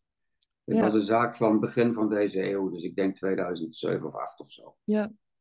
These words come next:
Speaker 2: Nou, moet je kijken wat een impact dat dan kan hebben, hè? Als je niet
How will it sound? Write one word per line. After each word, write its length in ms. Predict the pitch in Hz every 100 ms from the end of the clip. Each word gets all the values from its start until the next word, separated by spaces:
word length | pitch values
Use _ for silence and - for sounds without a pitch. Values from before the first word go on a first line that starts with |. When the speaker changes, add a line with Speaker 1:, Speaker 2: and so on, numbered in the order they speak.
| _ _ _ _
Speaker 2:
Nou, 160 | - 226
moet 140 | 220 190
je 80 |
kijken 420 | 202 269 254 - 208
wat 140 | 202
een 100 | 214
impact 420 | 233 339 247 214
dat 140 | 196 175
dan 180 | 185
kan 200 | 175 196
hebben, 320 | 170 190 160 160
hè? 180 | 254 330
Als 160 | 226
je 80 | 214
niet 280 | 220 214